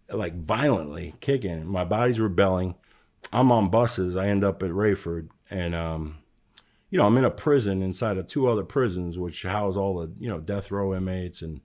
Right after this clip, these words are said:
all, you know, and then I'm a work, uh, I, I end up with this job. At first I was kicking, so I told him, I said, "I ain't doing nothing. You could throw me in the box or whatever. I ain't doing nothing for about two months."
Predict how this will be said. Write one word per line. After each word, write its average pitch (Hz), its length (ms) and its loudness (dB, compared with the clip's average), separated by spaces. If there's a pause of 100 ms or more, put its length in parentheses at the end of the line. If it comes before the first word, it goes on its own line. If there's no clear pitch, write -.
(500)
all, 117 320 0
you 135 80 0
know, 95 180 0
and 98 200 0
then 104 120 4
I'm 98 180 4
a 95 60 2
work, 117 420 2 (100)
uh, 95 500 -2 (420)
I, 95 300 -6
I 95 160 -4
end 107 180 2
up 95 120 0
with 92 120 -4
this 90 160 -2
job. 92 400 -2
At 90 140 -4
first 151 300 4
I 110 60 2
was 90 140 -2
kicking, 107 380 -4
so 87 240 -8
I 82 40 -8
told 113 280 0
him, 82 100 -2
I 82 60 -4
said, 82 240 -6 (360)
"I - 80 0
ain't 139 120 6
doing 92 220 6
nothing. 90 280 2
You 104 100 -4
could 120 140 -6
throw 107 140 0
me 101 120 2
in 98 60 0
the 90 60 -2
box 95 340 0
or 85 40 -10
whatever. 87 420 0 (500)
I - 80 -2
ain't 113 160 4
doing 104 220 4
nothing 101 220 4
for 95 120 -2
about 85 280 -4
two 117 160 -2
months." 90 520 -2